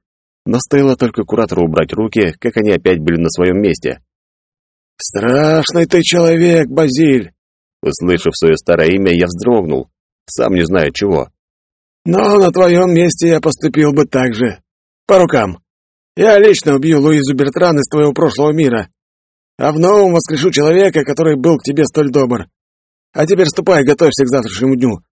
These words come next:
Возможно, от него будет зависеть будущее не только этого мира,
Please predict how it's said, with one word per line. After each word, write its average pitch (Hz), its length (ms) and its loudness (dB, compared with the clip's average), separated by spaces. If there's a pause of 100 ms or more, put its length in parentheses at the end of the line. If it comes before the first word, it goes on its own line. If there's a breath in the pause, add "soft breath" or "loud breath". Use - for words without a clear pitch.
(360)
Возможно, 147 460 0
от 139 100 -2
него 151 180 0
будет 127 240 0
зависеть 131 360 -2
будущее 131 460 0
не 143 100 0
только 196 320 0
этого 131 220 0
мира, 127 320 -2